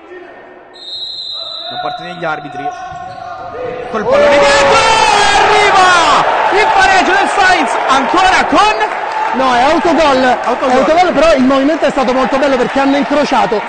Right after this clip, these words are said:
Speaker 2: Iacobuzzi e Schusterman, si sono incrociati. Renan l'ha capito tardi questo incrocio,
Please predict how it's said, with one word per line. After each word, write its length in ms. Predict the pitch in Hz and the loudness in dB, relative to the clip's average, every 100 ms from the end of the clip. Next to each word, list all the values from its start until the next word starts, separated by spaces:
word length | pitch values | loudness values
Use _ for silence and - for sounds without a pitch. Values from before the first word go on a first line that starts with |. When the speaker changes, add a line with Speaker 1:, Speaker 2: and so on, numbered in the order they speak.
| - | -4
Speaker 2:
Iacobuzzi 560 | 233 240 277 359 427 | -2 0 0 -2 0
e 60 | 392 | -2
Schusterman, 560 | - 311 - 240 240 240 | -2 -4 -2 -4 -4 -6
si 100 | 262 | -4
sono 200 | 359 359 | -2 -2
incrociati. 540 | 311 330 311 247 240 - - | -4 -4 -4 -6 -8 -12 -12
Renan 380 | 196 226 294 339 320 294 | -6 -2 0 0 0 -2
l'ha 260 | 240 285 - | -2 -2 -4
capito 460 | - 277 320 - 262 | -6 -2 -2 0 -2
tardi 340 | 294 240 190 | 0 -2 -4
questo 260 | 208 226 - | -4 -4 -4
incrocio, 440 | 262 269 277 254 | -4 -2 -2 -2